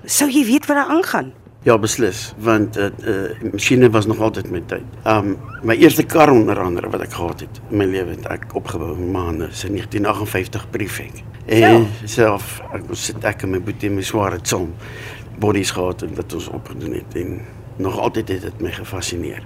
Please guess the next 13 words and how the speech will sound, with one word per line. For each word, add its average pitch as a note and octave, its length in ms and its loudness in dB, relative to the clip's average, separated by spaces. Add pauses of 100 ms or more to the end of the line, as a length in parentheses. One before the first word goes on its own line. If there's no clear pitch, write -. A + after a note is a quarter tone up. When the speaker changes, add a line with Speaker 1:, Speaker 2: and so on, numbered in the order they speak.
(140)
Speaker 2:
Maar A2+ 260 4
my A2 160 6
werk, A2 280 2
wat A2 120 -4
my A2 160 2
werk A#2 260 0
aanbetref, A#2+ 600 -2
enigiets D3 440 6
wat A#2 180 4
opgegradeer A2+ 760 0
moet G2 180 -2
word E2 240 -6 (100)
of - 360 -4